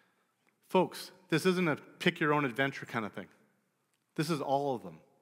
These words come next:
This is the fruit that the Spirit bears in our lives, is all of this. We bear these things 'cause we're t-, we're told, "Because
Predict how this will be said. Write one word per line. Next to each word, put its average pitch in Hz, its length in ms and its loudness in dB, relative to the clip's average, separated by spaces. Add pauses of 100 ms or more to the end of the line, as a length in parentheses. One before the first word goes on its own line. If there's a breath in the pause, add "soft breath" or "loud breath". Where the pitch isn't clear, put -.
(1300)
This 151 180 0
is 160 80 -2
the 151 100 2
fruit - 380 -2 (320)
that 135 120 -8
the 135 80 -2
Spirit 131 280 0
bears 127 200 2
in 123 60 -2
our 120 100 2
lives, 120 300 2
is 110 120 -12 (140)
all 135 280 -4
of 98 160 -6
this. - 420 -16 (1800 soft breath)
We 208 180 6
bear 226 320 10
these 214 200 4
things 175 220 4
'cause 180 180 4
we're 170 160 6
t-, 190 140 -6
we're 170 160 4
told, 170 300 2
"Because 170 420 4